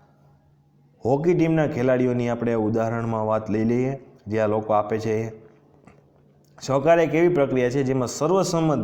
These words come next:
ધ્યેય, એટલે કે બધાનો મંતવ્ય કેવું હોય?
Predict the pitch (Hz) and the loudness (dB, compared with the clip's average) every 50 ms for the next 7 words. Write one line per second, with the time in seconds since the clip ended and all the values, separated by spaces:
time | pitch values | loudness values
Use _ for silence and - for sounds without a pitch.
0 | 92 98 113 113 104 92 78 - - - - - - - - - _ _ _ - | -2 0 2 2 2 2 0 -2 -8 -14 -18 -20 -20 -20 -20 -20 _ _ _ -20
1 | - - - - - - 120 123 131 113 113 101 95 107 131 143 147 147 165 185 | -20 -20 -20 -20 -10 -4 -2 0 0 0 0 -2 0 0 0 0 2 4 4 4
2 | 185 175 147 120 98 90 87 - - - - - - _ - 104 107 131 156 156 | 4 4 2 0 -2 -4 -8 -12 -16 -20 -20 -20 -20 _ -8 -4 -2 0 0 0
3 | 156 175 160 143 123 110 98 87 82 - - - - - - 147 156 151 143 131 | 2 2 2 4 4 2 0 0 -4 -6 -12 -16 -14 -6 -2 0 2 2 2 2
4 | 127 123 120 120 | 2 0 -2 -4